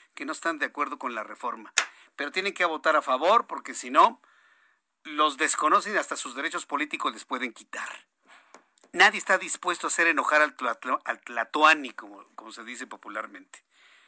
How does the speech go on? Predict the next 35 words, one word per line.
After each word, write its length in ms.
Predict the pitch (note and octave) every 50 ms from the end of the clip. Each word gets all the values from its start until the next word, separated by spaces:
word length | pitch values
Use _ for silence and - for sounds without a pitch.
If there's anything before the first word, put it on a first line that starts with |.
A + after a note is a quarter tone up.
| _ _ _ _ _ - - - - _ _ _ _ -
¿Qué 160 | - G#3 A3+
es 80 | A#3 A3
lo 120 | A#3+ -
que 120 | - G3+
está 320 | F3+ - - - G3 F#3+ - -
imperando 480 | - E3 D3+ - E3+ A3 G3 G3 E3+ D#3
aquí? 240 | - - F#3+ G#3 - -
Se 160 | - D3 B2+
llama 400 | D#3 D#3+ E3 E3+ D#3+ D3+ D3 C3+
el 180 | B2 A#2+ A#2+
miedo. 520 | A#2+ B2+ C#3 D3 D#3 - - - - - _ _ _ _ _ _ _ _ _ _
El 140 | - - C3
miedo, 440 | A#2 A#2 D3 G#3 - _ - C#4+ C4 _ _ _
el 160 | - - A3+
miedo, 260 | A3+ A#3 - B3+ B3 G#3
el 60 | F#3
miedo, 260 | F#3 A3 B3 C4 B3
el 60 | A3+
miedo, 260 | G#3 A3 - B3+ -
el 60 | - -
miedo. 200 | - A#3 A#3+ - - - - - - - - - -
Un 260 | D3+ G3+ A3+ A#3 A#3+
miedo 300 | A#3+ A#3+ B3 A#3+ A#3+ A3+
que 100 | - F3+
yo 120 | F#3 G#3
no 120 | A3 A3+ G#3+
recuerdo 680 | F#3+ F3+ E3 - E3+ F3+ F#3+ F3+ F3 F3 G#3+ - - _
ni 140 | - D#3+ E3
en 140 | E3 D#3+ D3
tiempos 480 | - F3 F#3+ G3 - - G3+ F#3 D#3+
de 140 | D3 C#3 - -
Carlos 460 | - E3 E3 E3+ E3+ D#3 E3 D#3+ -
Salinas 440 | - C#3+ B2 B2 C#3 C#3+ D3+ C#3 A2+
de 80 | A2+
Gortari. 600 | G2 G2+ - - - - - - - - - _